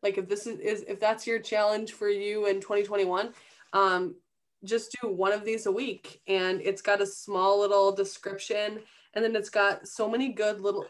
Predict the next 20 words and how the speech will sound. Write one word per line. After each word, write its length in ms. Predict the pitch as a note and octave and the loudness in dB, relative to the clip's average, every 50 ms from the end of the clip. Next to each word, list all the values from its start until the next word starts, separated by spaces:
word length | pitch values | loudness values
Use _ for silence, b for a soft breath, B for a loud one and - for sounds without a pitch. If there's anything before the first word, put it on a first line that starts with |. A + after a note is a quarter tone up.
| - _ - | -12 _ -8
little 320 | G#3+ A3 A3 A3 G3+ F#3+ | -6 -2 0 0 -2 -2
prompts 640 | - - - - F#3 E3+ F3 G3 G#3 A3 - - - - | -4 -6 -4 0 2 2 4 2 0 -2 -6 -14 -6 -2
and 220 | F#3+ G3 F#3 F#3 | -2 0 0 -2
quotes 640 | F#3 - - - F#3+ F#3 G3+ B3 - - - - - - - | -6 -6 -2 0 2 2 2 0 -2 -6 -10 -16 -18 -6 0
that 80 | G3+ | 2
I 120 | G3+ G3 G3 | 2 2 2
think 200 | G3 G#3+ G#3 G#3 | 0 -4 -6 -6
it's 200 | G3+ G3+ - - | -6 -6 -4 -4
just 200 | G3+ G3 G3 - | -4 -4 -2 -4
gonna 180 | G#3 G3+ G3+ | -2 -2 0
be 160 | F#3+ F#3+ F3 E3 | 0 -2 -2 -4
perfect 720 | E3+ - - F#3 F3+ F3 - F3+ D#3+ D#3+ - - - b b b b b b b b b - | -6 -10 -10 -10 -6 -4 -4 -4 -4 -6 -12 -18 -20 b b b b b b b b b -2
in 120 | G3+ G3 | 2 2
a 60 | G3 | 2
classroom 800 | F#3+ G3 G3+ F#3+ F3+ F3+ F3+ - - - G3 G3 F#3+ F#3+ F#3 E3+ | 2 0 0 2 2 2 0 -2 -4 -2 0 2 2 0 0 -2
or 140 | D#3 F3+ F3+ | -2 -2 -2
as 120 | F3+ F3+ | -2 -4
a 80 | F#3+ F3 | -6 -6
bell 300 | E3+ F3 F3 E3+ E3+ E3 | -4 -2 -2 -2 -2 -2
ringer, 600 | E3 E3+ E3+ F3 F3 F3 F3 E3+ E3+ E3+ E3+ | -4 -4 -4 -4 -4 -4 -4 -4 -4 -6 -8